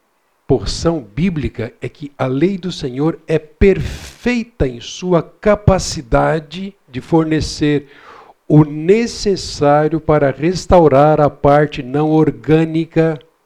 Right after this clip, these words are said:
e psicológica do homem. Você crê nisso? Nós cremos de fato nisso?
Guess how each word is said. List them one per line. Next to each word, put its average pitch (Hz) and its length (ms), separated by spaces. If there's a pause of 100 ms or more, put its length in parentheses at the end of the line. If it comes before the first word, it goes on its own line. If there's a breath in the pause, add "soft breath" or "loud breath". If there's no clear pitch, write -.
(280)
e 120 100
psicológica 147 1000
do 165 200
homem. 156 400 (1080)
Você 165 280
crê 185 260
nisso? 170 400 (1300)
Nós 185 240
cremos 208 460
de 151 100
fato 196 400
nisso? 165 480